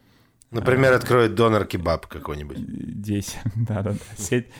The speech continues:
Speaker 2: сеть, э, хот-, хот-дожных забегаловок. Из интересной информации появились, э, ресторан, э, в Амстердаме Graffiti by Peter Gast.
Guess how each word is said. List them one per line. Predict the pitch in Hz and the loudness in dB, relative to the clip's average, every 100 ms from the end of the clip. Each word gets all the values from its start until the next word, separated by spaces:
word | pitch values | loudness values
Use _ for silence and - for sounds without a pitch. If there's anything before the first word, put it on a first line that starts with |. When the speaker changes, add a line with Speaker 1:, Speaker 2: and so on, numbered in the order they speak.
| - - _ | -20 -20 _
Speaker 2:
сеть, | - - 139 135 113 | -4 2 2 2 2
э, | 107 104 101 | 4 4 2
хот-, | 98 - 107 104 | 2 -2 -2 -4
хот-дожных | - 107 104 101 98 92 - - - | -2 -2 0 0 0 -4 -8 -14 -8
забегаловок. | 104 98 98 98 95 95 92 - - - | -6 -4 -4 -4 -4 -4 -8 -12 -18 -4
Из | 147 156 | 0 2
интересной | 180 180 180 170 151 | 2 4 4 4 2
информации | 147 147 147 139 - 131 117 | 4 4 4 2 2 4 4
появились, | 110 123 123 123 107 - | 4 4 4 4 2 0
э, | 107 101 | 2 2
ресторан, | 104 - 113 107 101 98 | 0 0 2 4 4 2
э, | 98 98 98 95 98 | 0 0 -2 -2 -2
в | 101 | -2
Амстердаме | 98 - 101 98 92 95 | -2 -4 -2 0 0 0
Graffiti | 101 113 - 107 98 | 0 -2 0 -2 0
by | 95 - | -4 -4
Peter | 113 - | -6 -6
Gast. | 104 117 - - | -2 -2 -2 -10